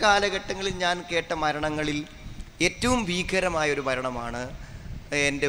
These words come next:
ഒരു പരിചയക്കാരനായിട്ടുള്ള ഒരു സുഹൃത്ത്, എനിക്കറിയുന്ന ഒരാൾ. അദ്ദേഹം വളരെ പെട്ടെന്ന് ഒരു അ-, അപ്രതീക്ഷിതമായി, സാധാരണ സംഭവിക്കുന്ന ഒരു ആക്സിഡൻ്റ് അല്ല, അപ്രതീക്ഷിതമായ ഒരു ആക്സിഡൻറ്റിൽ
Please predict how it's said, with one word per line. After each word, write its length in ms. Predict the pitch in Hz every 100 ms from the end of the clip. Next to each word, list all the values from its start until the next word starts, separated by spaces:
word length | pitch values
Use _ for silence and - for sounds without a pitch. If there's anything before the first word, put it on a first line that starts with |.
| 139
ഒരു 120 | 139 131
പരിചയക്കാരനായിട്ടുള്ള 1200 | 135 135 147 151 143 151 147 151 147 156 - 165 170 165
ഒരു 100 | 180 -
സുഹൃത്ത്, 380 | 185 190 - 139 - 127
എനിക്കറിയുന്ന 600 | 135 127 131 151 196 214
ഒരാൾ. 240 | 160 117 110 107 - - - - - -
അദ്ദേഹം 360 | 123 151 156 165 156 139 - - - - - 139 147
വളരെ 220 | 180 262 -
പെട്ടെന്ന് 400 | 185 180 170 151
ഒരു 120 | 143 135 131
അ-, 80 | - 123
അപ്രതീക്ഷിതമായി, 760 | - 175 185 202 196 151 123 117
സാധാരണ 480 | 131 143 170 180 208 214 190
സംഭവിക്കുന്ന 500 | 180 185 190 202 202
ഒരു 80 | 170
ആക്സിഡൻ്റ് 500 | 143 - 139 135 127
അല്ല, 120 | 120 127 135
അപ്രതീക്ഷിതമായ 800 | - 180 180 208 - 214 190 160 151
ഒരു 100 | 139 135
ആക്സിഡൻറ്റിൽ 560 | 127 - 139 139 135